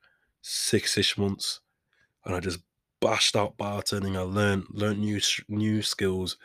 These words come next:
new tricks, how to pour in different ways, windmill pouring, drop pouring, pouring on my left hand,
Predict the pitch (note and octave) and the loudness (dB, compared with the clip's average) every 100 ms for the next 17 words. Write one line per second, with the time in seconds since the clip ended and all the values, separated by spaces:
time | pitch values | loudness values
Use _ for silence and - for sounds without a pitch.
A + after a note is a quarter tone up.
0 | - - _ - G2+ A2+ G#2+ - - F#2 | -20 -20 _ -2 6 6 6 0 -2 -2
1 | - - - - _ _ _ _ _ _ | -4 -4 -6 -8 _ _ _ _ _ _
2 | _ _ _ - G2+ G2 - - G#2+ G#2 | _ _ _ -6 0 2 0 4 10 12
3 | G2 F#2+ G2 - G#2 G2 F2+ F2+ F2 F2 | 10 8 6 4 -4 2 2 2 -2 -6
4 | F2 - G2 G2 F#2+ F#2 - G2+ F#2 F#2 | -8 -6 0 0 0 -2 -6 -4 -4 -4
5 | F#2 F#2 - F#2+ - - G2+ F#2+ F#2 F#2+ | -4 -6 -4 -4 -4 -2 0 0 -2 -4
6 | F#2+ F#2 - G2 F#2 F#2 F#2 F2+ F2+ F2 | -4 -8 -4 0 0 0 -2 -2 -4 -6
7 | - F#2 F2+ F2+ | -4 -4 -4 -6